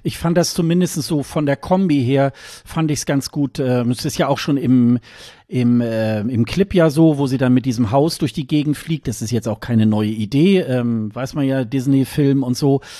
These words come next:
Aber, ähm, und, und jetzt haben sie sozusagen das noch mal auf der Bühne auch noch mal so ein bisschen daraufhin übersetzt. Und das fand ich, wie gesagt, äh,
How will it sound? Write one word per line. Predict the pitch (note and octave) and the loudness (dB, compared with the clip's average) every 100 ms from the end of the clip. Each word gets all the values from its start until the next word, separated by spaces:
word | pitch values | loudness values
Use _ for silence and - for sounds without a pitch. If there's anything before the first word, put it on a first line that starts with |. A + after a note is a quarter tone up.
| - - | -20 -6
Aber, | B2+ C3 B2+ C3 | 0 4 4 4
ähm, | C3 B2+ B2+ C3 C3+ C#3+ | 2 4 4 4 2 0
und, | C3+ | -2
und | C#3+ B2 | -2 -2
jetzt | C3+ - | -4 -2
haben | D#3 D3 | -2 -2
sie | |
sozusagen | C#3+ D3 - C3 C#3 C#3+ | -2 -4 -4 -4 -2 0
das | C#3 - | -2 -2
noch | D3 D#3 | -6 -2
mal | D3 C3 | -2 -2
auf | - | -4
der | C3 | -6
Bühne | A2+ D#3 F3 C3 | -4 0 2 2
auch | C#3 | 0
noch | F3+ | -2
mal | D3 D#3+ | -2 -4
so | D3 | -2
ein | D3+ | -2
bisschen | D3 - D#3 C#3+ | -4 -4 -4 -2
daraufhin | C#3 C#3+ - D3 | -2 -4 -4 -6
übersetzt. | B2+ C3 B2+ B2 - | -6 -6 -6 -8 -8
Und | A#2 A#2 | -8 -8
das | - | -10
fand | - A2 | -10 -8
ich, | A2 - A#2+ | -10 -14 -12
wie | |
gesagt, | A2+ A2 A2 - | -8 -8 -10 -12
äh, | - A2 | -8 -8